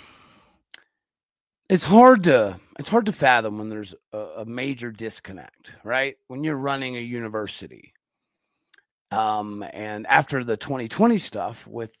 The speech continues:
uh, Chuba Hubbard having some, some issues with, with Mike Gundy and some of the players coming out saying that Gundy's not very close to them.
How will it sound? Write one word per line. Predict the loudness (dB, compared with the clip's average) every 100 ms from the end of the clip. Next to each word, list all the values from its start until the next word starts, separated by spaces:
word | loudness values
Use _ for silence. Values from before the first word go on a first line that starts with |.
| _
uh, | -10 -6 -6 -8 -12 -18
Chuba | -14 -12 -6 -4
Hubbard | -4 -4 -6 -8 _ _ _ _ _ _ _
having | -16 -12 -10 -10
some, | -10 -10 -10
some | -12 -12 -10 -12 _ _ _ -6
issues | -6 -4 -8 -8 -12 -14
with, | -14 -14 -14
with | -16 -6
Mike | -4 -4
Gundy | -2 -4 -2 -4 -4 -8 _
and | -10 -6 -4 -4 -6 -8
some | -6 -6
of |
the | -6
players | -4 0 2 0 -2
coming | -4 -4 -2 0
out | 0 -2
saying | -8 -6 -6
that | -10
Gundy's | -4 -4 -4 -10 -8
not | -6 -4
very | -4 -4
close | -6 -4 -4 -4 -10
to | -10
them. | -6 -4 -4 -6